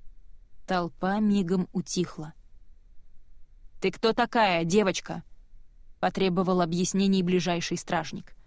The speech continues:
«Где мятежная королева?» «Не дай ей умереть!» Кива судорожно вдохнула, расправила плечи и, посмотрев на принца и принцессу в масках,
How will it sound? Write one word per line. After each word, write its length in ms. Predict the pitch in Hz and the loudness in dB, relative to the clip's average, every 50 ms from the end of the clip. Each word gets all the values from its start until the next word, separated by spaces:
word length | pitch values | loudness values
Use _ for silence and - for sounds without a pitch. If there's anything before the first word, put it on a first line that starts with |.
| - - - - - - | -20 -18 -18 -16 -4 0
«Где 300 | 190 202 185 226 254 247 | 2 4 4 4 4 4
мятежная 540 | 262 240 - 269 254 233 247 247 240 247 | 4 4 4 4 4 4 4 4 4 4
королева?» 580 | - - 240 247 247 247 226 185 151 151 160 - - - - - - - - - - - - - - - - - | 4 4 4 4 6 6 4 2 2 0 -6 -8 -14 -18 -20 -18 -16 -16 -18 -16 -18 -20 -20 -18 -20 -18 -8 -6
«Не 260 | 170 160 156 160 143 | -4 -4 -2 -4 -4
дай 340 | 151 139 - 196 151 156 175 | -6 -2 -2 -2 0 0 -4
ей 360 | 151 - 185 185 170 160 - - | -6 -4 -4 -6 -6 -6 -10 -6
умереть!» 640 | - 185 190 202 196 190 202 175 165 - - - - - - - - - - - - - - - - - - - - - - - - - - - | -2 2 2 2 2 2 0 -2 -2 -6 -6 -8 -8 -12 -20 -20 -20 -20 -18 -16 -16 -18 -18 -20 -20 -20 -20 -20 -20 -20 -20 -20 -20 -20 -18 -6
Кива 260 | - 202 185 175 170 | -2 -2 0 0 0
судорожно 560 | - - - 190 170 175 170 - 170 180 175 | 0 0 0 0 2 2 0 0 2 0 0
вдохнула, 600 | 147 165 170 175 - - 196 190 202 185 165 170 - - - - - - - - - - | 0 0 -4 -4 -4 -2 0 0 0 0 -2 -6 -10 -14 -16 -18 -20 -20 -20 -20 -10 -2
расправила 680 | - 190 185 - - - - 202 202 180 190 185 185 - | 0 0 2 2 0 2 2 2 4 4 4 2 0 0
плечи 540 | - 180 196 208 208 - - - - - - - - - - - - - - - | 0 2 2 2 2 0 -4 -8 -8 -14 -16 -20 -20 -20 -20 -20 -20 -18 -8 -2
и, 80 | - 185 | -2 2
посмотрев 580 | - 196 - - 196 190 - 214 233 220 - - | 2 2 2 4 2 2 4 4 2 2 4 2
на 140 | 190 190 | 2 2
принца 440 | - - 208 233 240 214 - - 202 | 2 2 2 4 4 4 2 2 -2
и 180 | - - - - | -2 0 -2 -2
принцессу 640 | - 190 202 196 180 - 226 208 - - 190 185 175 | 2 4 4 4 4 4 2 2 2 2 0 0 0
в 80 | 151 | 2
масках, 520 | 180 196 220 233 - - - 220 - - | 2 2 2 2 0 -2 -2 -2 -2 -2